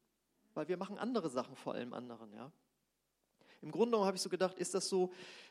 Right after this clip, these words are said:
ich weiß ja nicht, wer hier noch von euch Kinder hat, also mir fällt auf jeden Fall auch auf,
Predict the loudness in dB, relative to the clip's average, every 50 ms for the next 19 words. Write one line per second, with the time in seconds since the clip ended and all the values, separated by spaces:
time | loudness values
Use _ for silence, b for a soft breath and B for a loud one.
0 | B B -20 -6 -2 0 0 0 0 -2 -4 -4 0 0 0 2 2 0 0 -2
1 | -2 -4 -4 -2 0 0 0 -2 0 -2 -2 0 2 2 2 4 2 0 0 -2
2 | -6 -6 -2 -2 -2 0 0 -2 2 4 6 6 6 8 6 4 6 6 4 2
3 | 2 -2 -2 0 2 2 4 6 6 6 6 6 4 4 6 6 4 4 0 -8
4 | -16